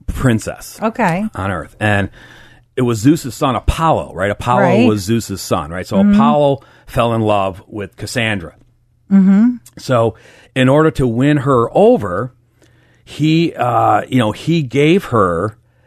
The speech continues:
Speaker 1: the power or the gift of prophecy.
Speaker 2: Okay.
Speaker 1: All right. Um,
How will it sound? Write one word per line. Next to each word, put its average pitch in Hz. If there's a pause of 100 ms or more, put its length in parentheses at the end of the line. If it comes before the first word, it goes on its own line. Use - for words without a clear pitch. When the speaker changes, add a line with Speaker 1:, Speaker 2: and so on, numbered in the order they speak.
(160)
Speaker 1:
the 107
power 120
or 120
the 107
gift 101
of 104
prophecy. - (680)
Speaker 2:
Okay. 208 (100)
Speaker 1:
All 82
right. 82 (540)
Um, 101